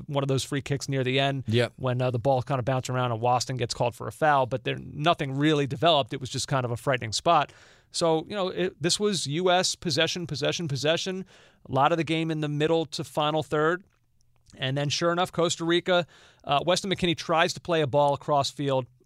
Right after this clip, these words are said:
Speaker 1: By the way, he had done that quite well throughout the course of the game. I thought his passing was, was pretty good. This happened to be a moment where it was terrible. And yet, <laughs> go figure, this is the moment where it benefits the U S on an awful bungled clearance attempt.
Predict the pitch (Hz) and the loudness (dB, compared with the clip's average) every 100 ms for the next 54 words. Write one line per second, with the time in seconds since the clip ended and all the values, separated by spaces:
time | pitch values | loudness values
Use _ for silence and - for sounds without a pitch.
0 | - 113 180 180 156 170 165 180 202 185 | -4 0 2 2 2 0 0 2 0 2
1 | 170 - - 214 - 147 175 - 147 143 | 0 0 -2 0 2 4 4 4 -2 -4
2 | - 147 123 123 135 113 117 139 127 143 | -6 -4 -4 -4 -4 -4 0 0 0 0
3 | 139 131 123 113 _ - 127 - - 226 | 0 0 -6 -8 _ -8 -8 -8 -6 -2
4 | 156 151 147 - - _ - 147 180 165 | 0 0 0 -2 -12 _ -2 2 4 4
5 | 147 151 147 143 131 127 139 - 143 139 | 2 0 0 0 0 0 -2 -2 -2 0
6 | 139 - 226 180 101 98 _ _ - 135 | -2 -2 2 2 0 -10 _ _ -4 0
7 | 143 147 _ 170 - - - _ - 131 | 2 2 _ -12 -10 -10 -16 _ -14 -4
8 | 165 175 - 208 143 139 - - - 156 | 2 2 2 0 0 -2 -4 -18 0 2
9 | - 143 170 170 160 160 156 151 170 160 | 4 4 2 2 0 0 -2 -2 -2 -2
10 | 151 135 - 139 156 147 - - - _ | -2 -4 -2 0 4 4 2 -8 -20 _
11 | 160 151 143 143 175 202 160 127 110 98 | 0 0 0 2 2 2 -2 -4 -8 -18
12 | - 170 190 196 170 147 - _ _ - | -4 0 0 2 0 0 -6 _ _ -6
13 | 185 208 196 135 - 117 104 120 | -2 -2 -2 -4 -6 -6 -8 -14